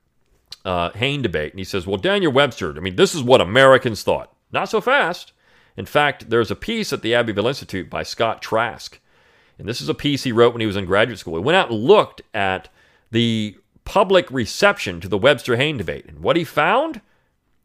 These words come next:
was that certainly there were nationalists who thought Webster won the debate, but you had just as many people, if not more, who thought Hayne won the debate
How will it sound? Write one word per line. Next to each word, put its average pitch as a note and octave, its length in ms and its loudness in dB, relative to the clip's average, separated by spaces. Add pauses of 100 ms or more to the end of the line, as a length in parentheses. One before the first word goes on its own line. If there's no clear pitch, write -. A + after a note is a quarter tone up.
(160)
was C3 180 0
that B2+ 300 2
certainly F#3 460 4
there F#2+ 140 2
were F#2 100 2
nationalists B2+ 520 0
who G#2 80 -6
thought F#2+ 260 2
Webster F2+ 320 -2
won F2 200 -4
the E2 60 -12
debate, E2+ 380 -2
but - 180 -12
you G#2 100 -6
had F2 240 -6
just G3+ 300 -2
as G#3+ 140 -8
many G3+ 200 0
people, G#3+ 460 -6 (320)
if A#3 340 8
not G#3 420 6
more, C#3 680 8 (220)
who F3 160 2
thought F#3 300 6
Hayne C4 640 2 (100)
won C3 380 4
the F#2 80 -10
debate E2 480 -6